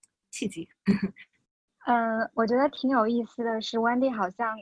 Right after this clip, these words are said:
Speaker 2: 特别喜欢提到有趣这个概念。嗯，不管是你在评价自己的状态，然后你身边的状态，还是你说你在召集，呃，这群人，然后评价你觉得这个，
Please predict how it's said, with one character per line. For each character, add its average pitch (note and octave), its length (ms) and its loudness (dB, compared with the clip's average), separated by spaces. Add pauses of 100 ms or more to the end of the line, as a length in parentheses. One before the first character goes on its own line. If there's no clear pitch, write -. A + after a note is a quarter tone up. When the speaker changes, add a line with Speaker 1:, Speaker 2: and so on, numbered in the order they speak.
(120)
Speaker 2:
特 - 120 -10
别 G#3+ 120 -2
喜 - 160 -10
欢 F#3 180 -10
提 - 180 -12
到 G3+ 240 0
有 F#3+ 200 -2
趣 - 280 -2
这 G3+ 160 -2
个 F3+ 80 -4
概 F3+ 240 -2
念。 F3 240 -10 (520)
嗯， F#3 400 -6 (120)
不 G#3+ 80 -4
管 G3 180 0
是 G#3 100 -8
你 F#3+ 80 -4
在 F#3 180 -2
评 F3+ 280 -8
价 G#3 180 2
自 G3 160 -6
己 F#3 100 0
的 D#3 80 -8
状 G3+ 280 -4
态， F3 460 -6
然 D3+ 100 -6
后 F3+ 100 -6
你 F#3 80 -8
身 G#3 160 -8
边 G#3 140 -4
的 G3 80 -4
状 F#3+ 220 -4
态， F3 120 -14 (100)
还 F3 220 -12
是 F#3 140 -10
你 F3+ 140 -16
说 F#3 260 -6 (460)
你 F3 160 -8
在 G3 240 2
召 A3 460 2
集， F3 540 -10
呃， E3 300 -6
这 G3 160 -2
群 F#3 260 -10
人， D#3+ 220 -4
然 D#3+ 100 -2
后 E3+ 100 0
评 F3 220 -8
价 F3+ 220 -2 (320)
你 F3+ 140 -12
觉 F3+ 120 -6
得 F#3 140 0
这 G3+ 160 0
个， F#3 160 0